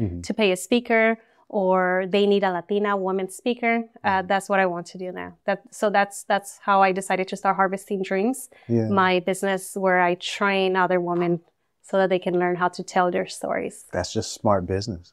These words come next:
Speaker 1: That's a
Speaker 2: Yes.
Speaker 1: smart business plan. Okay, I also read something about a parent workshop.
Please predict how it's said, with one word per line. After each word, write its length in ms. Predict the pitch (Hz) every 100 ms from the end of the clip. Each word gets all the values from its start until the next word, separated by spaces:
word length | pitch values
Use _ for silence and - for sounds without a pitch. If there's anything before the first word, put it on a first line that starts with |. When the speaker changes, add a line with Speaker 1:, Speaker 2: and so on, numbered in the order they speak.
| -
Speaker 1:
That's 340 | 196 101 185
a 20 | 101
Speaker 2:
Yes. 80 |
Speaker 1:
smart 260 | - 101 87
business 320 | 95 95 95
plan. 420 | - 90 85 82 - _ _ _ _ -
Okay, 320 | 104 110 95 -
I 120 | 107
also 560 | 104 107 123 107 101 -
read 200 | 98 95
something 320 | - 90 107 95
about 200 | 87 80
a 60 |
parent 440 | - - 87 117 -
workshop. 640 | 123 127 - 135 165